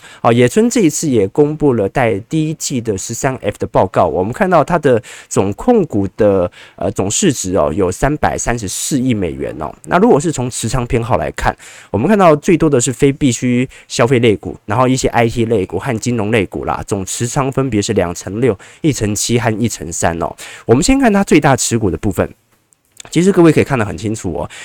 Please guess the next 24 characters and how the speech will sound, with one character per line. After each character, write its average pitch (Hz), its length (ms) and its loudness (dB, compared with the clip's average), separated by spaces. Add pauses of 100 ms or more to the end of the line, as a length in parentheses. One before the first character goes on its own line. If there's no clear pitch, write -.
(200)
前 175 440 4
五 135 200 0
大 151 200 4
重 143 240 0
仓 131 240 0
股 95 120 -2
当 104 240 0
中 101 220 0
哦， 78 160 -2
这 - 80 2
个 170 160 6 (160)
野 123 220 6
村 208 200 4
算 214 180 4
是 175 100 0
非 175 160 4
常 123 200 4
投 110 220 4
机 - 180 0
性 147 240 2
的 98 120 0
投 98 200 0
行 107 240 -4
哦。 - 160 -6